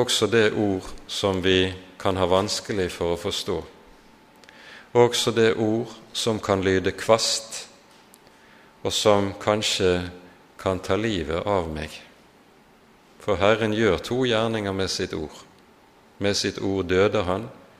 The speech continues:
og gjør levende. Derfor lyder det hos Jesaja i det seksogtyvende kapittel:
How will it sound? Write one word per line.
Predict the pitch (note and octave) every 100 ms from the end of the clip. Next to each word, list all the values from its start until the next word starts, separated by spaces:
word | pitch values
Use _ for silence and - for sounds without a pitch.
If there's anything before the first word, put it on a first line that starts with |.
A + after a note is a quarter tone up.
| _ _ -
og | A#2+
gjør | G#2 G#2 F2+
levende. | F2 F2 E2+ D2+ - - - _ _ _ _ _ _ _ - - _ _ - _ -
Derfor | - A2+ - G2+ G2 F#2+
lyder | G2 A2+ G2+ F2
det | F2 E2+ E2+
hos | F2 E2+ - -
Jesaja | A2+ G2 - A#2 F#2+ D#2+ E2 F2+
i | F2+
det | F2
seksogtyvende | - G#2 - F#2+ - F2 F#2+ F2
kapittel: | F2+ F2+ F#2 - F2+